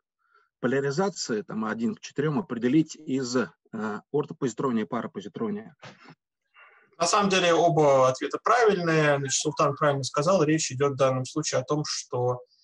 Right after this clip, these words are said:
Speaker 2: сейчас интерес именно к аннигиляции, потому что это высокие энергии. Вчера в-, был доклад Александра Стрижака, в котором можно посмотреть ссылки на соответствующие теоретические работы.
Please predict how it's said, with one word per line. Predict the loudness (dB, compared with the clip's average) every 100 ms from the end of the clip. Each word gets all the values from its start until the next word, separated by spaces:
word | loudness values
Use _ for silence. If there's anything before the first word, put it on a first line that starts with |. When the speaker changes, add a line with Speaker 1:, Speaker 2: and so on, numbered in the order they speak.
| _ -8
Speaker 2:
сейчас | -2 0 2 2 0 -4
интерес | -2 0 0 -2
именно | -4 -4 -4 -6
к | -6
аннигиляции, | -6 -4 0 0 -2
потому | -8 -6 -6
что | -8
это | -10
высокие | -10 -10 -8 -6
энергии. | -6 -8 -10 -14 -18 _
Вчера | -2 2 4 2 0 -6 -12
в-, | -2 2 2
был | 2 2 2
доклад | 0 0 0 0 -4 -10
Александра | -10 -8 -4 -4 -6
Стрижака, | -8 -4 -2 0 2 0
в | 0
котором | -6 -2 2 2 2 -2 -6
можно | -4 -4 -6
посмотреть | -12 -8 -8 -6 -8
ссылки | -6 -8 -8 -8
на | -6
соответствующие | -6 -8 -8 -8 -8 -12 -10
теоретические | -10 -10 -12 -10 -8 -4
работы. | -4 -2 -2 -2 -6